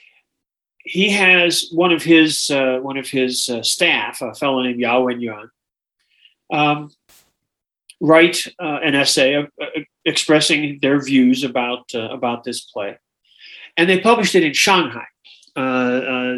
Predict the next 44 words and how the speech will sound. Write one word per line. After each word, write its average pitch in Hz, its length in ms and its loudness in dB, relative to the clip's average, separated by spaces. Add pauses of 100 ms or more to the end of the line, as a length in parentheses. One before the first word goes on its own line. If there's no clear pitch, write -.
(120)
Yao 143 320 2
Wenyuan 147 480 4
was 139 160 0
in 143 100 2
Shanghai. 135 560 -2
He 131 200 -2
had 127 120 -2
a 120 80 -2
base 131 380 -4
of 120 80 -10
operations 127 800 -4
there. 127 280 0
He 120 120 -6
was 120 100 -6
part 120 240 -8
of 120 60 -6
the 113 80 -12
party 113 420 -8 (400)
mechanism 135 560 -2
in 127 80 -4
Shanghai. 127 600 -8 (560)
Um, 160 340 2 (1300)
and, 180 260 2 (220)
and 180 100 0
even 277 240 4
after 269 260 0
it 233 80 -4
was 190 120 -4
published 226 440 0
in 185 100 -2
Shanghai, 220 500 -2
they 175 100 2
had 190 160 2
a 180 40 2
hard 208 220 -2
time 202 220 -8
getting 196 200 0
it - 140 -8
picked - 280 -4
up 220 240 -2
in 165 80 -2
the 160 80 -6
national 190 460 -6
papers. - 260 -16